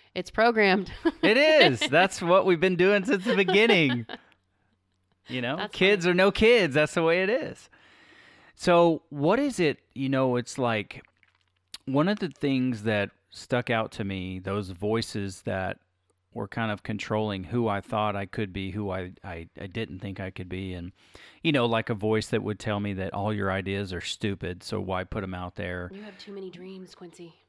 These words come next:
Speaker 2: Yeah, too many, too much, or, you know, you can't share your problems. You can't, you can't burden other people with your problems because you are on this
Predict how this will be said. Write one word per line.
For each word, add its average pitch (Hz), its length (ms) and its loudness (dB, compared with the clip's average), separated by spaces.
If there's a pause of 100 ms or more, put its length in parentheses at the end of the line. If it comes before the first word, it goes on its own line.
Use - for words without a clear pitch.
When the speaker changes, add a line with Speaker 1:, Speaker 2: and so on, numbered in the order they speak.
(180)
Speaker 2:
Yeah, 101 340 -2
too - 160 -4
many, 113 260 -2
too 127 200 0
much, 110 640 -2
or, 104 520 -2 (540)
you 117 100 -4
know, 110 80 -2
you 107 180 -4
can't 120 300 -4
share 113 260 0
your 107 160 0
problems. 101 720 -4
You 120 80 -4
can't, 143 380 0 (320)
you 135 140 0
can't 190 400 -2
burden 147 420 4
other 135 240 0
people 120 400 -4
with 107 220 -4
your 104 100 -4
problems 113 640 -2
because 101 460 -6
you 131 460 2
are 104 280 -2
on 113 260 0
this 107 280 -6